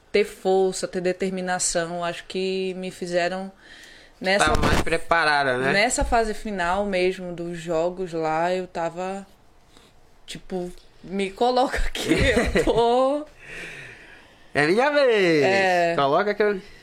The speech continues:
Speaker 1: E eu tive muita, muita experiência também, é... em questão, uma coisa que eu não tinha muito, uma visão, né, como atleta. Atleta quer fazer gol.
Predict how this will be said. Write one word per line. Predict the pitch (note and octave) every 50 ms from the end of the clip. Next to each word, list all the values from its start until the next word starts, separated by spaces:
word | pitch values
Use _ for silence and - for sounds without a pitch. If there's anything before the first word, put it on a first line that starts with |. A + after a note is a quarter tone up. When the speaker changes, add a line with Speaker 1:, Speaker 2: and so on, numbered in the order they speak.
| - - -
Speaker 1:
E | G#3 A3
eu | A3 A3 G#3+
tive | - A#3+ G#3+ A3+ A3
muita, | G#3+ G#3+ G#3+ A3+ A3+ A3+ B3 A#3+ A#3+ A#3 A3+ G#3+ G#3 G3+ - -
muita | F#3 F#3+ F#3+ G3 G3 G3+ G3 A#3 G#3
experiência | G3+ G#3 - - - G3 F#3 F#3+ F#3 F#3 F3+ F#3 F3+ - G3+ F#3+ F#3+ - - - - _ -
também, | F#3+ F#3 F#3 F3+ F3 F3 F#3 G3 G3+ G3 G3 - - _ - - _ _ _ _ -
é... | F3 F3 E3+ E3+ E3+ E3 E3 D#3+ D#3+ D#3 D#3 D#3 D#3+ E3+ E3+ E3 D#3+ - - - - - - - - - - - - -
em | F3 E3+ E3
questão, | - E3+ - - - F3+ F3 E3+ E3+ E3+ E3+ E3+ - - - - -
uma | - F#3+ G3 A3 B3+ C#4 C4+
coisa | - B3 B3 B3 B3+
que | B3+ -
eu | A#3
não | A#3+ B3 A#3+
tinha | - - - - A#3+ B3 C4 B3+
muito, | A3 G3+ G3 G#3 G#3 G3+ G3+ - F#3 E3+ E3+ E3+ - - _ _ _ _ _ -
uma | F3+ F3+ F3 F3+ F3+
visão, | F3 F#3+ F#3+ E3+ F3 F3+ F3 F3 F3+ F3 E3+ E3 D#3 - - - _ - - -
né, | - E3 D#3+ E3
como | - - F3 F3
atleta. | F3 E3+ F3+ D#3+ - - - - - - - - -
Atleta | G3+ F#3+ G#3 G3+ G3+ G3+ A3+ A3+
quer | - A3+
fazer | A3 A#3+ A3+ G#3+ A3+ A#3+
gol. | A#3+ B3+ A3 F#3+ F#3+